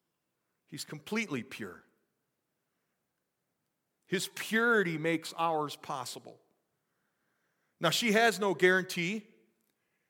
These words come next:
She hoped he'd respond. But all she really knew is he was there,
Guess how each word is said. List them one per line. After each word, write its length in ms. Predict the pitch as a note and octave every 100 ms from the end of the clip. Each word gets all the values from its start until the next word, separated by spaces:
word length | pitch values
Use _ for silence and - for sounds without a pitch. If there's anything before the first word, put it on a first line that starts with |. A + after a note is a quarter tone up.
| -
She 200 | - D3+
hoped 600 | C#3+ A#3+ - - - B2+
he'd 220 | D3+ C3
respond. 640 | B2+ - A#2 A2+ C3 G3 - _ _ _ _ _ _ _ _
But 100 | D3+
all 200 | D3+ A3
she 200 | B3 C4+
really 260 | B3 B3 B3
knew 360 | A3+ G#3 F3+ D#3
is 360 | D#3+ D3+ - - _ _ _ _
he 140 | -
was 300 | F#3+ D#3+ D#3
there, 440 | - D3 G#3 B3+